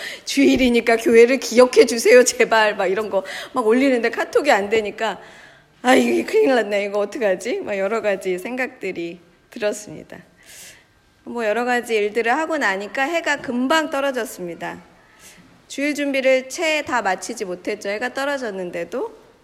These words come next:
음, 그랬는데 아이들이 있으니까 올라가서 저녁을, 저녁 식사 준비를 했습니다. 반찬이 뭐였냐면 대패 삼겹살과 무쌈과 이 한 세트와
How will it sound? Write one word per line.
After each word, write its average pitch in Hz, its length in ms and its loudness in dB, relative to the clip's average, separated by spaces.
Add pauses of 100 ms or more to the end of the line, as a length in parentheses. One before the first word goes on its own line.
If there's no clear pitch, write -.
(300)
음, 240 180 -8
그랬는데 226 540 -6
아이들이 214 420 0
있으니까 190 480 -8
올라가서 196 840 -4 (680)
저녁을, 214 800 -6 (240)
저녁 202 260 -12
식사 - 300 -8
준비를 180 360 -12
했습니다. 165 600 -12 (840)
반찬이 196 720 -2
뭐였냐면 170 800 -10 (580)
대패 214 260 -6
삼겹살과 220 720 -6
무쌈과 185 960 -6 (120)
이 180 100 -10
한 311 160 -4
세트와 - 760 -4